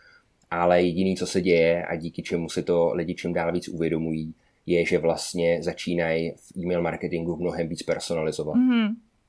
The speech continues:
Speaker 1: Takže když vezmu e-mail marketing do nějakého fakt komunikačního mixu,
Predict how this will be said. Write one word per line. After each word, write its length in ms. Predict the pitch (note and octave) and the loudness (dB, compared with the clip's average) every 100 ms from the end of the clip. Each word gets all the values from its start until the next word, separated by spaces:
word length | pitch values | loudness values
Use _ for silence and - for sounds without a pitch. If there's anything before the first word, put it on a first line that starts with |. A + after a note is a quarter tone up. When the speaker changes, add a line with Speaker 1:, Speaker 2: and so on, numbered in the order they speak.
| _ - | _ -8
Speaker 1:
Takže 160 | - | 0
když 140 | F#2+ F2+ | 0 2
vezmu 320 | F2+ G2+ G2 | 2 2 2
e-mail 200 | F#2 G2 | 2 2
marketing 400 | F2+ - F#2+ F#2+ | 2 2 0 2
do 60 | |
nějakého 380 | F#2 F2+ - F2+ | 2 0 -2 -6
fakt 180 | F#2 F#2+ | -4 -4
komunikačního 680 | F#2 F#2 F#2 F2+ - F2+ G2+ | -2 -2 -2 -4 -4 -4 -2
mixu, 460 | F2+ - D#2+ D#2 | -4 -4 -6 -6